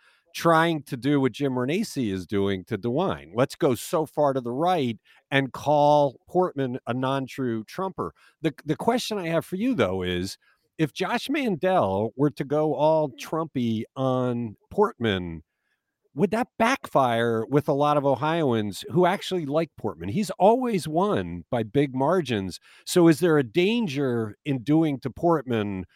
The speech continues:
what Renacci has been trying to do to Mike DeWine?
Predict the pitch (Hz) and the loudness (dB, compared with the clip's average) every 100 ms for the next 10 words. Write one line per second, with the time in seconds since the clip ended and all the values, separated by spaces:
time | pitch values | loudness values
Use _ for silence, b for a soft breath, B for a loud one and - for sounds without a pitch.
0 | _ 120 117 117 120 131 127 123 101 87 | _ -6 -2 0 4 2 2 -2 -2 -2
1 | 101 - 113 101 92 95 98 92 95 90 | -4 0 0 0 -2 -6 -2 -2 -2 -4
2 | - 92 101 92 | -4 -8 -6 -8